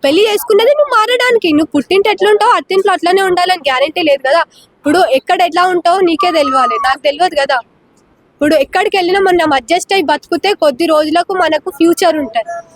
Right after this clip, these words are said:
మనం "వద్దు, నాకు ఇక్కడికే చాలు, నేను ఇంతే" అని అనుకుంటుంది నీ లైఫ్. ఎందుకంటే అట్లా ఉండకూడదు సిచ్యువేషన్, అలా ఉండకూడదు సమాజం.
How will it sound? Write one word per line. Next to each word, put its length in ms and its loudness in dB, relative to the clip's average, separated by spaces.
మనం 240 2
"వద్దు, 480 -2
నాకు 260 0
ఇక్కడికే 380 -2
చాలు, 580 -2
నేను 220 0
ఇంతే" 460 0
అని 80 0
అనుకుంటుంది 560 2
నీ 120 2
లైఫ్. 280 -4
ఎందుకంటే 420 0
అట్లా 380 0
ఉండకూడదు 600 2
సిచ్యువేషన్, 600 -2
అలా 220 2
ఉండకూడదు 460 2
సమాజం. 520 0